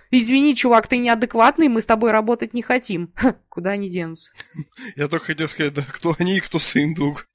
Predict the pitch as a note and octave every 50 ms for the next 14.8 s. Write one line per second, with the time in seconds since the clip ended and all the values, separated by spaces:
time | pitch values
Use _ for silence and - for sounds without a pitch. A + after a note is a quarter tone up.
0 | _ - B2+ - - B2+ - C3+ A#2+ - B2+ B2 B2 B2+ B2 - - - _ -
1 | - _ _ _ _ _ _ _ _ _ _ _ _ _ _ _ - - A3+ G3+
2 | F3+ F3+ F3+ F#3 - A3 C#4 F#4 G4+ F#4 C#4 A3 A3+ B3 A#3+ A#3 B3 A#3+ C4+ D#4+
3 | E4+ - D#4 D#4+ D#4+ D#4+ E4+ E4+ E4 - F4 F4 F4 F#4+ F4 - - E3+ E3 E3
4 | E3 G#3+ B3 B3 - - - - - - - - - - - F#3+ G3+ C4+ C#4+ -
5 | D#4+ D#4 - E4 F#4 F4 - - - - D4+ C#4 C#4 C4 B3+ B3 A#3+ A#3 A3+ G#3+
6 | G#3 G3+ F#3+ F#3 F3+ F3 E3 D3+ D3 C#3+ D3 G3 G#3 G3+ G#3 C4+ F4+ F#4 - B3+
7 | G#3 - A3+ A3+ A#3+ A#3 A3+ A3 A3 - - - C#4+ F#4 G#4+ A4 F#4+ D4+ B3+ B3+
8 | B3+ B3+ D4 D#4+ C#4+ A#3+ B3+ A#3+ A#3+ A3+ A#3 D#4+ G#4 A4 - D#4 B3 A#3+ B3 B3+
9 | C#4+ C4 - E4 E4 C#4+ - - D4 C4+ - - B3 D#4 F4+ E4+ D#4 A3 F#3 D#3+
10 | C#3 - - - - - - - - A#3+ C4 C4+ C4 B3+ - - - G3+ G#3 G#3
11 | G#3 G#3+ A3 G#3+ G#3 - A3+ D4+ D4+ D#4 E4 D#4 B3+ - C4+ C4+ - D#4+ D#4+ D4+
12 | C#4 A#3+ A3 G3 - - - - G#3 - - G#3 F3 - - B3 B3+ B3+ B3 B3+
13 | A3+ B3+ C4 C4 C#4+ E4+ G#4 A4 F#4 C4 - - C4+ B3 B3 - - - G3 F#3+
14 | E3+ - - - _ _ _ _ - - G#2+ G#3+ G#3+ G#3 G3+ G3